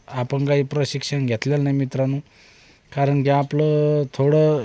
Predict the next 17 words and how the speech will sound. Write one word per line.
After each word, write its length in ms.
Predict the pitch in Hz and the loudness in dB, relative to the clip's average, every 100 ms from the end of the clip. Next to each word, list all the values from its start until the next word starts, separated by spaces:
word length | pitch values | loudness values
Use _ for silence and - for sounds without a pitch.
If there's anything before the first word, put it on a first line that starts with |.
| 113 | -2
छोटंसं 440 | - 143 151 - | 0 2 2 2
शेळीपालन 640 | 139 156 156 147 147 151 147 | 2 4 4 4 2 2 2
असल्यामुळं 460 | 143 - 151 151 | 0 0 2 2
आपल्याला 300 | 147 151 151 | 2 0 0
काही 140 | 147 143 | 0 -2
प्रशिक्षणाची 760 | 151 143 - 139 151 143 139 | -2 -2 -4 -4 -2 -2 -2
गरज 320 | 147 147 147 | -2 -2 -2
नव्हती, 320 | 151 135 123 135 - - - _ _ | 0 -2 -2 -8 -10 -20 -20 _ _
पण 120 | 135 139 | -4 -2
आपण 300 | 135 156 156 | -2 0 0
आता 760 | 151 156 151 156 156 156 156 135 _ _ - - | 2 6 6 6 6 6 4 0 _ _ -20 -2
प्रशिक्षण 560 | 156 139 151 - 151 | 0 0 -2 -2 0
घेणारच 400 | 131 117 139 151 | 2 2 2 4
आहोत, 220 | 147 143 147 - - - _ - _ _ - - - _ _ - - - | 4 2 0 -6 -20 -20 _ -20 _ _ -20 -20 -20 _ _ -20 -20 -14
अ, 40 | 147 131 135 139 139 127 | -8 -4 -2 -2 -2 -4
थोड्या 220 | 127 135 | -2 -2
दिवसामध्ये, 600 | 139 151 - 139 147 143 | 0 0 0 0 0 -2